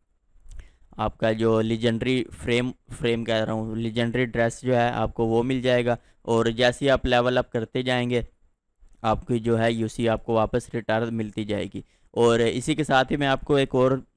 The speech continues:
पॉइंट जो है साथ में ऐड कर दूं कि इसमें जो आपका आरपीएम वन होगा, उसके जो मिशंस होंगे, वो आपको वही एम वन में ही कंप्लीट करने होंगे। ज-, जैसे ही एम वन एम वन कंप्लीट होगा, तो उसके मिशंस जो हैं,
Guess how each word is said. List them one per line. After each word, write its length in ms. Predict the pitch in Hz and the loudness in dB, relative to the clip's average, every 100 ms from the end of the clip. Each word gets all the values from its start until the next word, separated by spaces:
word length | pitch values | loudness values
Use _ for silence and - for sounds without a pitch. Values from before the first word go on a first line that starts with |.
| - | -18
पॉइंट 440 | - 127 123 127 | -6 -2 -2 -2
जो 100 | 123 | 0
है 140 | 120 | 2
साथ 240 | 120 - 117 | 0 -2 -4
में 140 | 123 117 | -2 -2
ऐड 180 | 117 113 | -2 -2
कर 220 | 117 113 | -2 0
दूं 180 | 127 147 | -2 -6
कि 500 | - - 131 135 - - | -6 -2 0 0 -2 -10
इसमें 380 | - 135 139 | -6 -2 -2
जो 380 | 131 131 135 - - | 0 0 0 -4 -6
आपका 380 | 120 117 - 131 | -6 -4 -2 -2
आरपीएम 1600 | - 117 120 - 143 147 - - _ _ - - - 120 131 | 0 0 0 -2 -4 -4 -6 -18 _ _ -20 -20 -4 -2 0
वन 320 | 127 120 131 131 | 2 0 0 -2
होगा, 400 | 110 107 104 104 - | -2 -2 -6 -8 -12
उसके 260 | 127 - 156 | -8 0 2
जो 120 | 151 | 2
मिशंस 360 | 147 165 147 | -2 -2 -2
होंगे, 240 | 139 135 147 | 0 0 0
वो 120 | 143 | 0
आपको 340 | 131 127 - | 2 0 -2
वही 300 | 139 135 151 - | 0 2 0 -2
एम 220 | 127 135 | -2 -2
वन 220 | 123 123 | 0 0
में 180 | 131 131 | 0 2
ही 120 | 135 | 0
कंप्लीट 440 | 135 127 117 117 110 | 0 -2 -2 -4 -4
करने 340 | 110 107 107 | -8 -6 -6
होंगे। 340 | 101 95 101 - _ _ - | -6 -6 -10 -12 _ _ -4
ज-, 260 | 120 123 | 0 0
जैसे 340 | 131 120 120 147 | 2 0 0 -2
ही 60 | |
एम 240 | 139 139 131 | 0 -2 -4
वन 120 | 131 _ | -6 _
एम 180 | 120 127 | -2 2
वन 180 | 131 135 | 2 2
कंप्लीट 440 | 127 127 120 127 | 0 0 2 4
होगा, 260 | 135 127 131 | 4 4 4
तो 80 | 131 | 2
उसके 220 | 123 135 | -2 -2
मिशंस 400 | 123 123 131 120 | 0 -2 -2 -2
जो 120 | 127 | -2
हैं, 260 | 117 120 | -2 -2